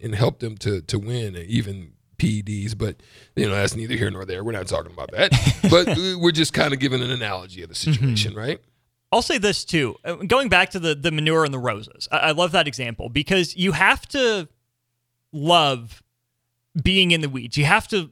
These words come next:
Speaker 2: love the smell of manure, the hard work. But what's the point of planting the roses if you're not going to appreciate them and look at them, right? You have to be able to, not all the time, but sometimes be able to step back and appreciate the work that you did to get those roses to grow,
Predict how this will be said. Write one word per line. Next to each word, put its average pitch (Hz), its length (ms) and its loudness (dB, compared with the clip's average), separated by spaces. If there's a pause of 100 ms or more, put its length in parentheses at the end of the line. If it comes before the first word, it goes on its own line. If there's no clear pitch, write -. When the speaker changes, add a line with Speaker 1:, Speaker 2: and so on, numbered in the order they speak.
Speaker 2:
love 156 380 4
the 139 40 -10
smell 156 360 2
of 127 100 -6
manure, 131 420 -4 (120)
the 151 200 2
hard 151 340 0
work. 131 460 -2 (580)
But 156 200 4
what's 240 260 4
the 240 100 -6
point 240 260 0
of - 100 -4
planting 202 360 0
the 160 80 0
roses 175 360 4
if 185 140 2
you're 170 100 2
not 160 220 4
going 175 180 0
to 151 60 2
appreciate 156 460 0
them 139 160 2
and 120 120 -6
look 120 160 -2
at 95 220 -6
them, - 100 -16 (380)
right? 160 160 6
You 175 100 0
have 208 240 4
to 269 80 -2
be 175 140 4
able 196 200 4
to, 147 460 -2 (180)
not 214 260 6
all 269 140 4
the 214 100 -2
time, 139 440 0 (640)
but 190 160 2
sometimes 233 420 2
be 202 100 0
able 226 140 4
to 180 80 -2
step - 400 0
back 151 460 2
and 190 100 4
appreciate 190 640 2
the 151 80 0
work 165 200 0
that 170 140 -4
you 135 100 -6
did 143 280 2
to 151 80 -4
get 151 180 2
those 143 200 -2
roses 127 380 2
to - 100 -8
grow, - 220 -6